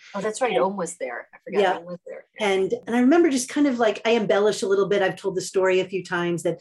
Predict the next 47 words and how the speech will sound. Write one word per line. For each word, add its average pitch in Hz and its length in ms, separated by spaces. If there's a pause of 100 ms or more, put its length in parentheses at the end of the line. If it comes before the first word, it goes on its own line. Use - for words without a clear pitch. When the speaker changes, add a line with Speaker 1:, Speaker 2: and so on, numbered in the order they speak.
(160)
Speaker 2:
this 180 160
dank 190 360
room 190 360
with 190 140
water 175 340
stains 185 480
and 180 220 (100)
the 208 80
skeleton 196 540
in 190 80
the 190 80
corner 190 500
and, 180 280 (200)
you 208 80
know, 196 60
this 196 140
teacher 226 340
Lippy, 220 340
I 190 100
was, 185 180
I - 80
had 175 240
to 233 100
take 226 220
her 220 100
class. 214 420
And 185 140
so 214 160
of 208 100
course 220 200
I 202 100
took 196 220
her 208 100
class 196 440
and 185 220 (460)
I 247 60
remembered 277 360
feeling 285 460
really 240 240
kind 220 180
of 202 80
confused 240 600
and 170 180
frustrated 208 640
and 180 160
sore 254 680
and 180 320